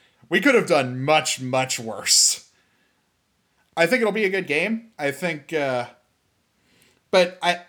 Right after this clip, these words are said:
I genuinely believe we have a chance to win. If Pulisic's gonna be back, which he has already confirmed he is, like I said, man has, man has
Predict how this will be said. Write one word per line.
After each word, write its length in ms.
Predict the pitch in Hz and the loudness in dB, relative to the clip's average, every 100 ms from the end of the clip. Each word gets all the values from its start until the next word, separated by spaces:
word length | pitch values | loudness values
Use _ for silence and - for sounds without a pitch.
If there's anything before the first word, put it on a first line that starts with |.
| _ | _
I 200 | 160 185 | 0 0
genuinely 760 | 139 - 143 185 190 185 165 | 0 -2 0 0 -2 -4 -4
believe 320 | 147 147 135 120 | -4 -6 -6 -6
we 120 | 123 | -6
have 140 | 127 | -6
a 40 | 123 | -6
chance 280 | 131 113 - | -10 -10 -12
to 60 | |
win. 220 | 120 62 _ _ _ _ - | -16 -20 _ _ _ _ 0
If 380 | 170 165 - _ _ | 2 2 -4 _ _
Pulisic's 420 | 151 202 220 247 | -4 -2 -2 -4
gonna 160 | 185 190 | -2 -2
be 140 | 208 | -4
back, 380 | 139 135 104 - | -4 -2 -2 -6
which 180 | 143 - | -8 -8
he 300 | 185 175 - | -8 -10 -12
has 260 | - 175 151 | -4 -2 0
already 240 | 180 220 | 0 -2
confirmed 760 | 233 - 135 - - 175 196 214 | -6 -10 -10 -12 -2 0 0 -4
he 220 | 185 143 | -8 -2
is, 680 | 147 113 98 123 - - _ _ _ _ _ _ _ _ _ _ _ _ _ _ _ _ | -2 -2 -4 -6 -6 -8 _ _ _ _ _ _ _ _ _ _ _ _ _ _ _ _
like 120 | 156 | -4
I 80 | 156 | -2
said, 380 | 143 180 117 110 | 0 0 0 -2
man 160 | 147 147 | -4 -2
has, 340 | 147 - - _ | -4 -6 -14 _
man 220 | 143 190 | -4 -2
has 300 | 185 165 - | 0 -2 -6